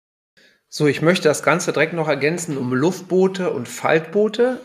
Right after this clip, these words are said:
die natürlich prädestiniert sind für den Campingbereich. Ähm, grundsätzlich fangen wir mal mit dem Kanadier. Den kann ich, äh, wenn ich einen Dachträger habe, auf dem Auto und den Caravan hinterherziehen, transportieren.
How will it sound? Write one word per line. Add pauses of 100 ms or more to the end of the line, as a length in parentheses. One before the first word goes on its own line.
(240)
die
natürlich
prädestiniert
sind
für
den
Campingbereich. (640)
Ähm,
grundsätzlich
fangen
wir
mal
mit
dem
Kanadier.
Den
kann
ich,
äh, (280)
wenn
ich
einen
Dachträger
habe,
auf
dem
Auto
und
den
Caravan
hinterherziehen,
transportieren.